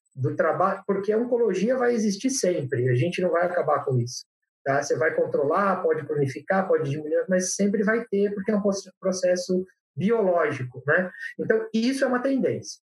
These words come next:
E aí eu já jogo, é, pra Nath e pro, e pro Bob,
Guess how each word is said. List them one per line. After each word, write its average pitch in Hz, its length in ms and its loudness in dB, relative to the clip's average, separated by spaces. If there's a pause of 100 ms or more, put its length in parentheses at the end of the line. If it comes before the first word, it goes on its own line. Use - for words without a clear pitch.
(220)
E 185 80 0
aí 202 220 2
eu 294 120 0
já 233 140 2
jogo, 165 580 0 (260)
é, 131 420 2 (120)
pra 156 180 0
Nath 175 360 0
e 143 80 -2
pro, 143 480 0
e 139 80 -2
pro 139 200 0
Bob, 160 580 0